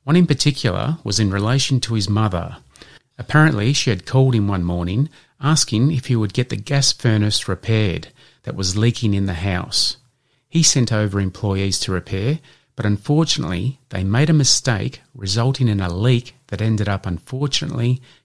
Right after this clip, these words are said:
killing his mother. And fact four. Walt Disney's first character before Mickey Mouse was Oswald the Lucky Rabbit. Unfortunately for Walt, Universal ended up with the rights to Oswald,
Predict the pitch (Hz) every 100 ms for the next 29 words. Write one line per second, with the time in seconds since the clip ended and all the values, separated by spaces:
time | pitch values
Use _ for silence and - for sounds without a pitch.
0 | _ - 113 107 107 110 - - 90 90
1 | 95 87 90 92 _ _ _ _ _ _
2 | _ _ _ _ _ _ - 95 90 -
3 | - 98 - - 160 147 95 95 - -
4 | _ _ _ - 190 202 165 139 131 -
5 | 131 143 - - 117 131 - 85 82 95
6 | 117 95 95 - 90 104 92 - - -
7 | - _ 98 - - 156 135 151 151 -
8 | 101 101 107 104 95 101 85 - - _
9 | _ _ _ - 104 170 175 156 120 -
10 | 90 98 156 - - - _ _ 131 147
11 | 135 127 120 117 113 107 104 104 101 95
12 | 87 104 123 - - 90 92 87 90 110
13 | 160